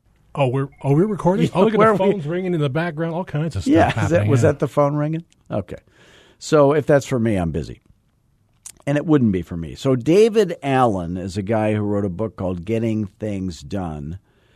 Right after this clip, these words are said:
Speaker 2: So I recommend that book. It's full of amazing tips and tricks to get more things done. And I don't know how, and by the way, this is not,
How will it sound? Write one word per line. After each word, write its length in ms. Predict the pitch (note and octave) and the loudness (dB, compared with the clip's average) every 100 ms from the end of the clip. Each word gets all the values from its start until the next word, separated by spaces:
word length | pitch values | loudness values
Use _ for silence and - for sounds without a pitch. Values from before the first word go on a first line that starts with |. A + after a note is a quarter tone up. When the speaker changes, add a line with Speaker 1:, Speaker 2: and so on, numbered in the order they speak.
| _ _ _ _ | _ _ _ _
Speaker 2:
So 400 | _ - A#2 G#2 - | _ -4 -2 -2 -2
I 140 | F#3 | -2
recommend 680 | B2 D3+ B2+ D3 B2+ B2 G2+ | 2 0 2 0 0 0 0
that 240 | G2+ D#2 | -2 -4
book. 320 | - F2 - _ | -10 -12 -12 _
It's 220 | - F#2+ | -10 -10
full 380 | - - D#3+ C#3+ | -8 -2 0 0
of 120 | G#2 | -2
amazing 800 | G#2+ G#2 A2+ C3+ C#3 A#2+ B2+ G#2+ | -4 -4 -2 0 -2 -2 -4 -6
tips 500 | - - C3 - - | -6 -4 -6 -6 -10
and 280 | B2 F2 F2 | -8 -8 -10
tricks 420 | - B2+ A#2 - | -6 -4 -4 -8
to 100 | - | -12
get 260 | F#2+ G#2 F#2 | -8 -8 -6
more 240 | A#2 G#2+ | -6 -6
things 360 | G#2+ A2 G2+ F#2 | -6 -8 -8 -8
done. 280 | G#2 G#2 G2 | -6 -6 -6
And 120 | G2 | -6
I 120 | A#2+ | -2
don't 180 | D3+ C3 | -2 -2
know 180 | A2 G2+ | -4 -6
how, 600 | F2+ - B2+ B2 B2 B2+ | -8 -8 -4 0 -2 -4
and 160 | B2 G#2+ | -4 0
by 160 | B2 | 2
the 80 | A#2 | 2
way, 180 | G#2+ G2 | 0 -2
this 240 | G#2 E3 | -2 -4
is 200 | - F2+ | -4 -4
not, 540 | F#2 G#2 A#2 A#2+ B2+ | -2 -2 -2 -4 -8